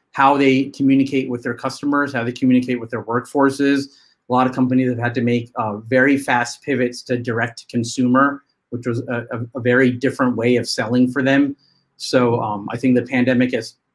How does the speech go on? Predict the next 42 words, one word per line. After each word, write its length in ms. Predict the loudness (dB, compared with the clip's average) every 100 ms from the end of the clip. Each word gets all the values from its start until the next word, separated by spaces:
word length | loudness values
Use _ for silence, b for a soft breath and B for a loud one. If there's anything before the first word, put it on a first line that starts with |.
| -4
taught 180 | 0 2
us 220 | 0 -4
a 100 | -6
lot 440 | -2 4 4 4 0
about, 540 | -8 0 2 2 0 -4 _ _ -12
um, 280 | -10 -10 -4
how 160 | -2 2
to 80 |
utilize 440 | 2 2 2 0 -2
technology, 500 | -2 2 2 4 2
how 140 | 2
to 80 | -2
reach 240 | -2 -2
out 140 | -4 -6
to 80 | -8
people 300 | -10 -4 0
more. 280 | 2 2 2
So 300 | 0 -2 -2
I'm 220 | -4 -6 -2
hoping 340 | 0 2 2
that 160 | 2 2
those 240 | 0 0
kind 180 | 2 2
of 100 | 4
things 200 | 4 2
are 120 | 2
here 220 | -4 -6 -6
to 80 |
stay. 480 | -8 -10 -6 -6 -8 b b b
So 120 | -2
I 40 | 0
think 160 | 0
that's 160 | -2 -2
a 40 |
net 220 | -4 -4 -6
positive. 540 | -6 -4 0 0 0
Uh, 140 | -6
what 160 | -4 -4
are 20 |
your 160 | -2 -4
thoughts, 240 | -6 -10
Becca? 300 | -12 -10 -12